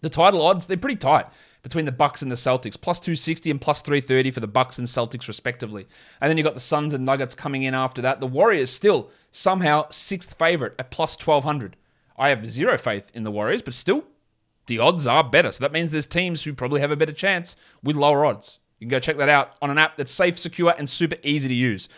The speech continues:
So don't miss your shot at a no-sweat first bet up to one thousand dollars when you join FanDuel today. Just go to fanduel dot com slash locked on to sign up.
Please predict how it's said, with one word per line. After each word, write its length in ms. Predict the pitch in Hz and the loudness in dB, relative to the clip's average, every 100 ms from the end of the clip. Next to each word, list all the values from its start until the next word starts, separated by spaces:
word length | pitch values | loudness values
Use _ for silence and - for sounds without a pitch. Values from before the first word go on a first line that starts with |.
| - - _ | -20 -20 _
So 100 | - | 2
don't 180 | 170 180 | 2 4
miss 200 | 165 160 | 0 0
your 80 | 151 | 0
shot 260 | - 156 143 | 4 4 4
at 120 | 127 | 2
a 40 | |
no-sweat 480 | 127 139 - 135 135 | 2 2 2 -2 -2
first 300 | - 127 127 | 0 -2 0
bet 220 | 127 127 | 0 0
up 200 | 123 127 | 0 0
to 60 | 131 | 0
one 200 | 120 120 | -2 0
thousand 400 | 113 110 113 110 | 2 2 0 -4
dollars 240 | 107 107 | -4 -4
when 100 | 113 | -4
you 100 | 151 | -4
join 280 | 160 143 139 | 0 2 0
FanDuel 480 | 127 123 123 117 113 | 2 0 0 -2 -4
today. 240 | 123 98 | -4 -6
Just 180 | 95 147 | -6 -2
go 100 | 214 | 0
to 60 | 190 | 0
fanduel 480 | - 180 190 180 175 | 0 0 0 -2 0
dot 160 | 165 | 0
com 160 | - 156 | 0 -2
slash 260 | 165 147 | -2 -2
locked 220 | 160 143 156 | -2 -2 -2
on 100 | 143 | -2
to 60 | |
sign 240 | 120 156 151 | -2 -2 0
up. 260 | 175 - | 0 -2